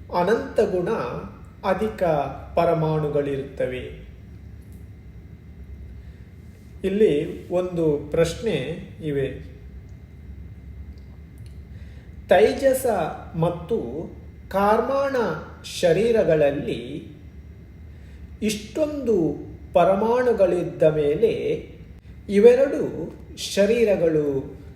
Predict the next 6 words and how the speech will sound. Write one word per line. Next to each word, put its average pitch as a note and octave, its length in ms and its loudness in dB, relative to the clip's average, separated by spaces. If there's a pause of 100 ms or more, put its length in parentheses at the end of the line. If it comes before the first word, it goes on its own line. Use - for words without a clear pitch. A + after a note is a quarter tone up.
(220)
ಜೊತೆಗಿರುವುದರಿಂದ E3 1200 2 (1120)
ಸಂಸಾರಿ B3 800 2
ಜೀವ G3 300 -2 (480)
ತಮ್ಮ F#3 260 0 (640)
ಇಚ್ಛಿತ A#3 500 -4 (680)
ಪ್ರದೇಶಕ್ಕೆ E3 1120 0